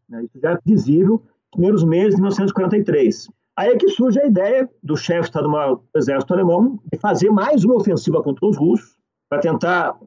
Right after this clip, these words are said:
incapacitar uma parte do exército soviético e outros alemães ganhar tempo pra se recompor. E como você notou, é a última ofensiva alemã na frente russa, a ofensiva de Kursk, a cidade fica mais ou menos no meio da Rússia, que era ocupada pelos russos em meados de quarenta e três e que era uma espécie, como se diz, de bolsão.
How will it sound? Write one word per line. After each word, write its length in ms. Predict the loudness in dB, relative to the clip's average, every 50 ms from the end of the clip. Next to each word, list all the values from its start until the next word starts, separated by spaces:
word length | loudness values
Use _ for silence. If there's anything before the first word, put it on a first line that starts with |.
| -6 -4
incapacitar 720 | -4 -2 -2 -4 -2 -4 -4 -4 -6 -6 -4 -4 -2 -2
uma 240 | 0 0 0 -2 -2
parte 240 | -2 -2 -2 -2 0
do 60 | 0
exército 320 | 0 0 0 -2 -2 -2 -2
soviético 560 | -2 0 2 2 2 0 -2 -2 -6 -12 -14 _ _ -2
e 60 | -2 -2
outros 200 | 0 0 0 0
alemães 280 | 0 2 2 2 0
ganhar 260 | 0 0 0 -2 -4
tempo 260 | -2 0 2 2 2 0
pra 80 | -2
se 120 | -2 0 -2
recompor. 520 | 0 0 -2 -4 -2 0 0 0 0 0 -4 _ _ _ _ -2
E 120 | 0 0 2
como 200 | 2 2 0 0
você 140 | 0 -2 -2
notou, 380 | 0 0 -2 0 0 0 0
é 100 | 0 -2
a 100 | -2 0
última 560 | 0 2 2 2 0 -2 -2 -2 -2 0 0
ofensiva 680 | 0 -2 0 -2 -2 -2 -2 -4 -4 -4 -4 -2 -2 -2
alemã 380 | -2 -2 0 2 2 2 2 0
na 100 | -2 -2
frente 320 | -2 0 0 0 2 2
russa, 320 | 2 4 4 4 2 2 0
a 60 | 0
ofensiva 340 | 0 -2 -2 0 0 0 0
de 80 | 0
Kursk, 400 | -2 -2 -2 -2 -2 -4 _ _ _ _ _ _ _ _ _ _ _ -8
a 60 | -8
cidade 480 | -6 -4 -4 -2 -2 0 0 0 -2 -4
fica 160 | -6 -4 -4
mais 160 | -2 0 0
ou 60 | 0
menos 80 | 0 2
no 100 | 4 4
meio 240 | 4 4 2 2 2
da 100 | 0 -2
Rússia, 380 | -2 -2 -4 -4 -4 -8 _ _ _ _ _ _ _ _ _ _ -4
que 80 | -2
era 80 | 0 0
ocupada 340 | 0 0 -2 0 0 0 0
pelos 260 | 0 0 0 0 0
russos 380 | 0 0 0 -2 -2 -2 0
em 60 | 2 2
meados 320 | 2 0 0 -2 -2 -4
de 60 | -2
quarenta 220 | -2 -2 0 0 0
e 60 | 0
três 400 | 0 2 2 2 2 0 -2 -4
e 100 | -6 -4
que 120 | -2 -2
era 100 | -2 0
uma 80 | 0 -2
espécie, 480 | -2 -4 -4 -4 -4 -2 -2 -4 -2
como 100 | -2 -2
se 120 | 0 2 2
diz, 100 | 2 2
de 60 | 4
bolsão. 640 | 4 4 4 4 2 -2 0 0 0 0 0 -2